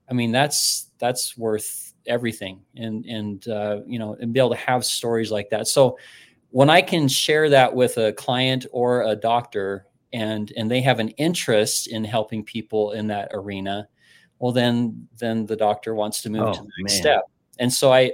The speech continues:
Speaker 1: what I try to do is help them understand, hey, stay in your practice. You, that's where your cash cow is right now. You're making money. Keep making money until you can start helping people in a way that's not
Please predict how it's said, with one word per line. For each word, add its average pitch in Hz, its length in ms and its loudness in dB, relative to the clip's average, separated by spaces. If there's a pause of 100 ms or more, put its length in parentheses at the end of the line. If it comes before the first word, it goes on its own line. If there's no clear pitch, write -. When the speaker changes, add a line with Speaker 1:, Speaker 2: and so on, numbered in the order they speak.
Speaker 1:
what 151 140 4
I 170 80 10
try 156 220 6
to 135 100 2
do 143 80 2
is 135 140 2
help 156 300 2
them 123 140 2
understand, 117 600 -2
hey, 123 180 -2
stay 143 320 0
in 180 100 -4
your 107 120 -2
practice. 120 680 -4 (380)
You, 139 100 -2
that's 160 220 4
where 226 80 -2
your 143 100 4
cash 113 340 2
cow 120 280 0
is 95 120 -4
right 95 180 -6
now. 98 120 -10
You're 113 180 -6
making 135 480 -2
money. 110 460 -2 (560)
Keep 175 240 -4
making 170 360 0
money 143 320 2
until 117 300 -2
you 123 200 0
can 117 420 -4 (880)
start 143 600 4 (320)
helping 139 380 2
people 139 400 -2
in 127 60 0
a 117 80 2
way 127 260 4
that's 117 400 -2
not 139 500 -2